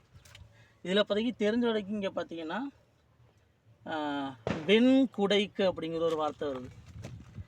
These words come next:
இந்த இடத்துல நீங்க பாத்தீங்கன்னா அந்த வெண்குடை அப்படிங்கிறது இதுக்கு சொல்லலாம். பொதுவா அந்த முக்கோடை, இந்த வெண்குடை இது எல்லாமே வந்து அந்த சமண சமயம் தொடர்பான ஒரு விஷயங்கள்ல வந்து வரும்.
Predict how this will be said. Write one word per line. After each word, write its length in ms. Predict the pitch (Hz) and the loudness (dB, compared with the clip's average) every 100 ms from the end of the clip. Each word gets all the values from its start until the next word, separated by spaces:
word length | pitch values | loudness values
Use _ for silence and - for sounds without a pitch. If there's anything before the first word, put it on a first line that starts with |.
| - - | -18 -12
இந்த 140 | 156 156 | -4 -4
இடத்துல 120 | 165 | -2
நீங்க 260 | 160 151 131 | -4 -6 -4
பாத்தீங்கன்னா 680 | 147 147 143 151 156 139 131 _ - - | -6 -4 -4 -2 -2 -2 -8 _ -20 -12
அந்த 300 | 135 139 131 | -6 -2 0
வெண்குடை 600 | 165 190 185 170 165 151 | 2 0 -2 0 2 0
அப்படிங்கிறது 420 | 131 139 139 139 | -2 -4 -2 -2
இதுக்கு 280 | 135 139 - | -2 -4 -6
சொல்லலாம். 360 | 151 131 - - - - - - | -4 -2 -4 -6 -20 -20 -10 4
பொதுவா 160 | 208 | 10
அந்த 380 | 233 220 208 190 | 10 10 8 6
முக்கோடை, 440 | 175 190 - 226 208 | 6 0 6 6 6
இந்த 260 | 208 185 | 4 2
வெண்குடை 360 | 180 196 190 190 | 2 0 0 2
இது 140 | 180 | 0
எல்லாமே 320 | 175 196 196 | 0 0 0
வந்து 200 | 185 170 | -2 -4
அந்த 200 | 202 180 | -4 -4
சமண 500 | 143 180 208 233 233 - | -2 0 0 0 -2 -2
சமயம் 420 | - 170 180 180 | -4 -2 -2 -6
தொடர்பான 500 | 160 165 160 160 165 | -6 -6 -4 -4 -4
ஒரு 120 | 156 | -6
விஷயங்கள்ல 440 | 147 160 156 147 135 | -8 -10 -8 -8 -8
வந்து 200 | 135 135 | -14 -14
வரும். 220 | 139 | -14